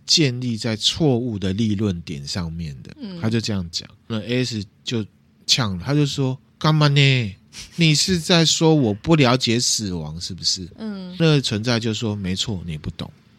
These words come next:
Speaker 2: 哦。
Speaker 1: 然后A S就说，就算是这样，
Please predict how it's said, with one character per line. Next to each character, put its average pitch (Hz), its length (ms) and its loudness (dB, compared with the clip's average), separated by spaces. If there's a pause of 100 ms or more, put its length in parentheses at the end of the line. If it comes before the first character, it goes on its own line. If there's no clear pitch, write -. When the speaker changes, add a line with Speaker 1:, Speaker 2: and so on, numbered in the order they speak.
(420)
Speaker 2:
哦。 165 720 -12 (160)
Speaker 1:
然 139 100 2
后 160 80 4
A 170 160 6
S 143 120 0
就 151 120 2
说， 139 300 -2 (100)
就 196 140 2
算 185 180 4
是 180 140 2
这 160 360 6
样， 143 220 4